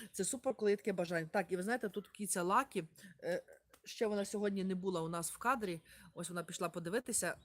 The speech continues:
От, от, от, от, от тут, от тут, от тут. І кудись туди. Зараз там вийде, напевно.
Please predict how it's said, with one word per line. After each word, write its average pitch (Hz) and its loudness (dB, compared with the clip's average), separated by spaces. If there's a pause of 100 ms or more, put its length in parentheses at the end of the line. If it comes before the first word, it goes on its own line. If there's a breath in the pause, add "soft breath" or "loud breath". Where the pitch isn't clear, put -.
(140)
От, 185 -6
от, 180 -6
от, 180 -6
от, 180 -6
от 180 -8
тут, 170 -10
от - -8
тут, 175 -8
от 180 -6
тут. 175 -10 (200)
І 208 -6
кудись 190 0
туди. 175 0 (200)
Зараз 175 -2
там 160 0
вийде, 147 0
напевно. 147 -2